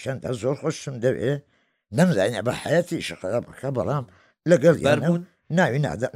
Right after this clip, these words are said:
Speaker 1: نازان بەرمیان.
Speaker 2: ئا.
Speaker 1: بەربووە؟ ئەوانەی
Speaker 2: نازانم وەڵا.
Speaker 1: پێنجشەمێ.
Speaker 2: دەوری هەیە و خەڵک گرتن و خەڵک بەردانە، تەسیری هەیە.
Speaker 1: کاکە.
Speaker 2: تۆ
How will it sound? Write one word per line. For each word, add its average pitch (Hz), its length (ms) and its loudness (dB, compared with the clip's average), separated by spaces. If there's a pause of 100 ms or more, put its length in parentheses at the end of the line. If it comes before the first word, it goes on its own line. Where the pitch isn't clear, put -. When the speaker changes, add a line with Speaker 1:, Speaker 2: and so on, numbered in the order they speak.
Speaker 1:
نازان 117 380 2
بەرمیان. 98 380 -6
Speaker 2:
ئا. 87 140 -20 (280)
Speaker 1:
بەربووە؟ 175 400 6 (1300)
ئەوانەی 123 100 2
Speaker 2:
نازانم 143 320 2
وەڵا. - 40 -8
Speaker 1:
پێنجشەمێ. 131 500 -4 (120)
Speaker 2:
دەوری 226 340 4
هەیە 247 140 4
و 160 120 4
خەڵک 147 280 0
گرتن 135 280 -6
و 131 120 -6
خەڵک 131 240 -4
بەردانە، 120 440 -2 (120)
تەسیری 196 480 -10
هەیە. 113 200 -10 (440)
Speaker 1:
کاکە. - 300 -8
Speaker 2:
تۆ 190 60 -6